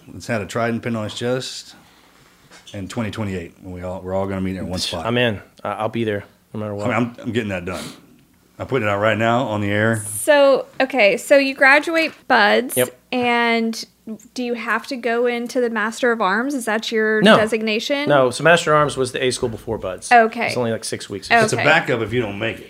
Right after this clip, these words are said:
Speaker 2: Yeah.
Speaker 3: So what do you, how do you get to choose your s-, like, what your specialty is gonna be when you're in Buds?
Speaker 2: What do you mean by
Speaker 3: Like, don't
Speaker 2: specialty?
Speaker 3: you, you, you did eighteen Delta.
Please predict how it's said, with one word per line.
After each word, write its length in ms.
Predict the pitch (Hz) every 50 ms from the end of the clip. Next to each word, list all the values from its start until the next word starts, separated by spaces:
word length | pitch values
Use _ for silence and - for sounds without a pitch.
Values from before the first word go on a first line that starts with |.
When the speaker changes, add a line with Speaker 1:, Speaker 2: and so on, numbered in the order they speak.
| -
Speaker 2:
Yeah. 180 | - 123 120 113
Speaker 3:
So 100 | 330 311
what 180 | 294 262 311 320
do 60 | 330
you, 160 | 311 311 262 -
how 240 | 294 - 285 294 302
do 60 | 320
you 100 | 302 302
get 160 | 285 285 277 285
to 120 | - 247
choose 460 | - - - 294 269 262 262 262 247
your 120 | 262 247 247
s-, 200 | 247 - - 254 - -
like, 220 | - 220 196 202
what 320 | - 220 214 226 220 - -
your 100 | 226 233
specialty 540 | 226 - - 208 208 - 233 226 - 196 165
is 140 | 143 - -
gonna 180 | - 135 120
be 400 | 117 - - 67 - 73 - 240 _ _ _ _ _ _ _ _ _ _ _ -
when 160 | 226 214 208
you're 120 | 208 196
in 260 | - - 202 214 214
Buds? 460 | - - 110 - - - _ - - _ _ _ _ _ _ _ _ _ _ -
Speaker 2:
What 100 | 104 104
do 60 | 104
you 40 | 104
mean 120 | 104 104
by 80 | 160 254
Speaker 3:
Like, 160 | 247 - -
don't 80 | - - 269 269 269
Speaker 2:
specialty? 80 | - 277
Speaker 3:
you, 200 | 277 277 240 - _ _ - - - _ _ _ _ -
you, 260 | - 247 247 233 - _
you 180 | - 254 262 285
did 160 | 285 262 240 -
eighteen 340 | - 233 226 - 240 226 208
Delta. 460 | 196 190 175 175 - - - 220 233